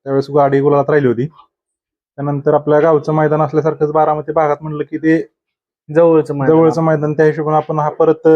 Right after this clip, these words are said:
Speaker 1: नियोजन पायऱ्याचं केलं होतं.
Speaker 2: हम्म.
Speaker 1: मामांना फोन केला, रणजित सरांना फोन केला,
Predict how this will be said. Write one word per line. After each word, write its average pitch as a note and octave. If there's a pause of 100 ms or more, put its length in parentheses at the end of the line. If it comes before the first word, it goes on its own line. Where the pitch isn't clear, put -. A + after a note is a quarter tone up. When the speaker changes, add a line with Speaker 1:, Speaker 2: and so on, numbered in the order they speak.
(120)
Speaker 1:
नियोजन D3+
पायऱ्याचं D3
केलं D3+
होतं. B2
Speaker 2:
हम्म. C#3 (340)
Speaker 1:
मामांना C3+
फोन D3
केला, C3+ (1040)
रणजित C3
सरांना C#3
फोन C#3
केला, B2+